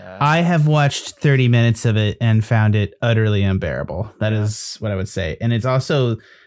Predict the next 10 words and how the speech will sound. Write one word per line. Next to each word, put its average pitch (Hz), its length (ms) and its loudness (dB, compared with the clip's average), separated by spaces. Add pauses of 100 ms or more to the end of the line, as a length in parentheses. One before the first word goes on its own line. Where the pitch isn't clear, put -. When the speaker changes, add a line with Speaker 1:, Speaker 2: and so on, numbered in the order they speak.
(120)
Speaker 2:
the 113 320 2
worst 131 960 -2 (180)
J 123 220 0
K 117 240 0
Simmons 107 800 -4
thing 107 420 -2
that 101 120 -2
he's 104 160 -2
been 71 200 -8
in, 71 260 -4